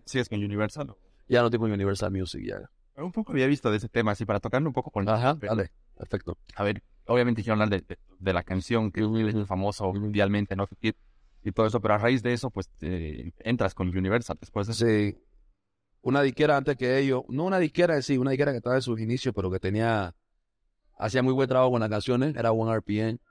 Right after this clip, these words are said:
Speaker 2: parece que es colombiana, con gente en Estados Unidos y otros países, está en todos lados, mucha gente la conoce. One R P M agarró el tema de Gucci Prada y fueron los que lo, lo pusieron en, en el top ten, en, en, en los cincuenta más escuchados de Spotify, que era lo que más se, se utiliza y todavía se utiliza hasta ahora,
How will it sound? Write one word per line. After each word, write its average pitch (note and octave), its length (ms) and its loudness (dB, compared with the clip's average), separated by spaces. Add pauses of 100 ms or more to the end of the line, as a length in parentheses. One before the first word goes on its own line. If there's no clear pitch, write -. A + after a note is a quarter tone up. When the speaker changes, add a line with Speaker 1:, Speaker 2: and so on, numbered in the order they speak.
(140)
Speaker 2:
parece G2+ 240 -2
que G#2 60 0
es G#2 60 0
colombiana, G#2 680 2
con F#2 120 -4
gente F#2+ 180 -2
en F#2+ 80 0
Estados G2+ 320 -2
Unidos G2+ 340 0
y F#2+ 40 0
otros G2 180 -2
países, - 280 -4
está A#2 140 0
en C#3+ 80 0
todos C3 160 2
lados, A2+ 160 2
mucha A2 180 -4
gente A#2+ 160 -2
la G#2+ 100 -2
conoce. G2 380 -6 (480)
One A2+ 180 4
R A2+ 60 2
P A#2 160 2
M C#3+ 100 2
agarró C3 220 2
el C3 40 0
tema C#3+ 180 0
de - 20 0
Gucci A2+ 260 -4
Prada D3+ 240 2
y C#3 60 0
fueron B2+ 220 0
los A#2+ 100 0
que A2 160 2
lo, G2 280 -2
lo G2+ 120 -4
pusieron A2+ 420 0
en, G2 220 -4
en G2 100 -4
el F#2+ 160 -4
top G#2 240 0
ten, A#2+ 500 0 (180)
en, F#2+ 180 -4
en, F2+ 200 -10
en F#2 120 -2
los F#2 120 -4
cincuenta G2+ 760 0 (400)
más A2 240 -2
escuchados A2 480 2
de F#2+ 60 2
Spotify, G#2 520 -2
que G2 60 -6
era G2+ 80 0
lo G2+ 100 4
que F2+ 100 -2
más G2 180 -4
se, F#2 180 -2
se - 120 -16
utiliza A#2+ 360 0
y A2+ 40 0
todavía G2+ 300 2
se - 60 -8
utiliza G2+ 300 -2
hasta F2 120 -6
ahora, A#2 320 2